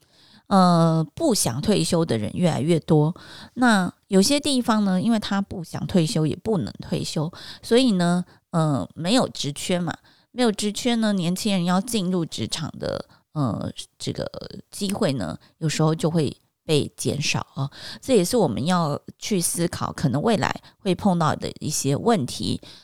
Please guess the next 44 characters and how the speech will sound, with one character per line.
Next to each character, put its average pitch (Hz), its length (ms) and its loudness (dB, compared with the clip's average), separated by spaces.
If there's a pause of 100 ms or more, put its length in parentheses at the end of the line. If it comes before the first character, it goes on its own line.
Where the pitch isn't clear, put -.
(100)
那 151 560 2
今 302 220 -4
天 277 260 0
呢， 190 320 2
就 214 160 -2
是 196 200 0
来 139 180 2
告 156 160 0
诉 160 180 -4
大 139 220 0
家， 107 220 -2
就 131 120 -2
是 110 220 -4
其 180 300 2
实 117 340 0 (560)
我 160 160 2
们 160 240 4
呢， 226 220 2 (600)
在 165 240 0
面 226 380 2
临 143 220 -2
世 196 260 0
界 170 180 0
的 - 120 -4
改 - 140 -6 (120)
变， - 220 0 (500)
面 262 320 4
临 131 400 -4
这 - 160 -6
个， - 260 -4 (360)
呃， 139 220 -4 (100)
一 156 100 -4
些 151 220 -4
设 202 400 2
备 - 300 -2
的 - 140 -10
一 - 80 -6
些 208 200 -2
进 202 360 -4
化， - 300 -4 (300)
还 165 160 -2
有 170 140 0
一 110 60 -2
些 160 340 -4